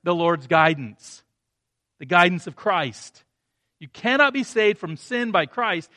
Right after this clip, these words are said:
if you reject the guidance of Christ. Piper goes on to say, "Christ is an authoritative advisor as well as an atoning Savior."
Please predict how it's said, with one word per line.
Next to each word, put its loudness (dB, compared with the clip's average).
if -8
you -10
reject -6
the -10
guidance -4
of -18
Christ. -6
Piper -4
goes -4
on -2
to -14
say, -8
"Christ -6
is -6
an -6
authoritative -2
advisor -6
as -8
well -4
as -10
an -12
atoning -14
Savior." -10